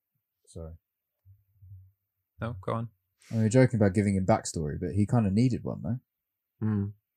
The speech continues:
Speaker 1: Because it
Speaker 3: Who
Speaker 1: was like,
Speaker 2: Yeah.
Speaker 1: he was such
Speaker 3: Yeah.
Speaker 1: a blank slate of a protagonist.
Speaker 3: Mm.
Speaker 1: He was just like, he, I mean, we, we saying that he ca-, he's come off Die Hard and wants to do something different. He's almost, like, more Die Hard than Die Hard, because he's just this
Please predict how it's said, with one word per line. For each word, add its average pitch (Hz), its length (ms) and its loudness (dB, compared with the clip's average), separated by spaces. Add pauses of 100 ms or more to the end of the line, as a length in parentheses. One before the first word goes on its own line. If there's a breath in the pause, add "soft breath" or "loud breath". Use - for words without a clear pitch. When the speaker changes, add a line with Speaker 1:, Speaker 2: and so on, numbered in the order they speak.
Speaker 1:
Because 113 200 6
it - 40 8
Speaker 3:
Who 113 40 6
Speaker 1:
was 113 120 0
like, 113 120 10
Speaker 2:
Yeah. 92 200 4
Speaker 1:
he 127 160 8
was 127 180 6
such 123 320 4
Speaker 3:
Yeah. 135 60 2
Speaker 1:
a - 40 -2
blank 139 300 4
slate 135 380 4
of 87 80 -6
a 87 60 -6
protagonist. 95 840 -2 (260)
Speaker 3:
Mm. 95 160 -2
Speaker 1:
He 123 60 2
was 117 80 4
just 131 180 6
like, 131 240 10
he, 123 160 -4 (300)
I 139 80 2
mean, 143 180 6
we, 151 240 10
we 143 220 6 (200)
saying 160 460 6
that 98 160 0
he 110 140 4
ca-, 120 320 2
he's 110 540 2
come 117 180 4
off 104 140 0 (140)
Die 120 200 6
Hard 95 240 0
and 90 100 -6
wants 98 180 -4
to 107 60 -4
do 95 120 -4
something 92 240 -6
different. 87 400 -4 (440)
He's 139 200 4
almost, 175 360 6
like, 101 380 4
more 123 340 2
Die 120 280 8
Hard 92 260 2
than 95 140 -6
Die 123 240 2
Hard, 85 360 -6
because 104 280 -2
he's 110 180 -4
just 139 240 0
this - 400 2